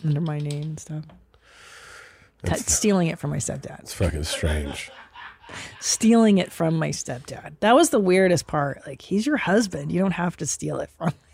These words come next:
Speaker 1: him.
Speaker 2: Right. Yeah.
Speaker 1: <laughs> You guys, both your names are on the accounts, right?
Speaker 2: Yeah, it's so crazy.
Speaker 1: It's such a weird marriage. But they lasted for seventeen years. They were
Speaker 2: It
Speaker 1: good
Speaker 2: is
Speaker 1: for
Speaker 2: a
Speaker 1: each
Speaker 2: long
Speaker 1: other.
Speaker 2: time.
Speaker 1: They were good for each other. They were
Speaker 2: Yeah.
Speaker 1: both psychos, and,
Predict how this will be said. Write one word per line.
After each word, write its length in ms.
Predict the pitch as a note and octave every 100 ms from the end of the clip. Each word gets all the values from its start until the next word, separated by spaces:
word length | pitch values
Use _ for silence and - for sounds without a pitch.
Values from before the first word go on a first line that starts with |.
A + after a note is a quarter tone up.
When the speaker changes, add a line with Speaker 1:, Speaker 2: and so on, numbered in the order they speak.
| _
Speaker 1:
him. 120 | C4 - -
Speaker 2:
Right. 320 | G2 D#2 D2+ _ _ _ - _
Yeah. 280 | D#2 A4+ F#4+
Speaker 1:
<laughs> 40 | -
You 120 | E4
guys, 220 | C4 B3
both 280 | F3+ A3+ D#4
your 100 | C4
names 260 | A#3 A3 G3
are 180 | F#3 -
on 200 | F#3 F3+
the 120 | D#3+
accounts, 460 | D3+ E3+ - -
right? 260 | C#3+ C#3 - - - - - - - G2+
Speaker 2:
Yeah, 160 | G2
it's 120 | D#2+ -
so 360 | - G#2 F2
crazy. 520 | - E2+ F2+ D#2+ C2+ -
Speaker 1:
It's 80 | -
such 200 | E3 -
a 60 | D3
weird 240 | C#3+ C#3+
marriage. 480 | C#3+ C#3+ C#3+ D3 -
But 320 | A#3+ C#4+ -
they 100 | G#3
lasted 380 | A3+ C#4+ E4+ D4+
for 60 | A#3
seventeen 440 | G#3 A3 G#3+ F#3+
years. 240 | A3 A#3 F3
They 100 | -
were 60 |
Speaker 2:
It 40 | B2
Speaker 1:
good 80 | F#3+
Speaker 2:
is 80 | A3
Speaker 1:
for 80 |
Speaker 2:
a 40 | D3+
Speaker 1:
each 60 | A#2
Speaker 2:
long 220 | A#2+ B2
Speaker 1:
other. 120 | A#2+
Speaker 2:
time. 440 | A2 A2 G2 D2+ - _ _ -
Speaker 1:
They 80 | A#3
were 120 | D4
good 180 | G#3+ -
for 80 | F#4+
each 140 | -
other. 300 | D3 D3 C#3+ _ -
They 80 |
were 80 | G#3
Speaker 2:
Yeah. 60 | G3
Speaker 1:
both 200 | A3 B3
psychos, 640 | - A3 A#3+ E3+ D3+ -
and, 240 | D#3+ D#3+